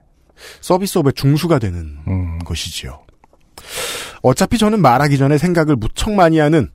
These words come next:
Speaker 1: 머릿속으로 말할 문장 열 개 만들고 입에서 두 단어 정도만 출력되는 성격을 가지고 있었기 때문에 그게 그다지 나쁘지 않았습니다. 그런데 그 일이 일어났습니다.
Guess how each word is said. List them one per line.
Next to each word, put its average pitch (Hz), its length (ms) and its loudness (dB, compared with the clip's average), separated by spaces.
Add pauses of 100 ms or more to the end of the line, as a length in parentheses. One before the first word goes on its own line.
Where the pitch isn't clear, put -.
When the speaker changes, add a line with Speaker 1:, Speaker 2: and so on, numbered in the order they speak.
Speaker 1:
머릿속으로 135 520 2
말할 123 300 4
문장 113 380 2
열 117 140 4
개 202 160 2
만들고 160 500 4
입에서 120 340 0
두 131 180 2
단어 190 180 2
정도만 175 380 2
출력되는 170 520 0
성격을 139 380 2
가지고 120 300 0
있었기 - 300 -8
때문에 90 380 -4 (380)
그게 170 300 0
그다지 123 340 -2
나쁘지 98 380 -6
않았습니다. - 640 -10 (720)
그런데 143 360 0 (540)
그 185 100 2
일이 180 240 2
일어났습니다. 170 640 0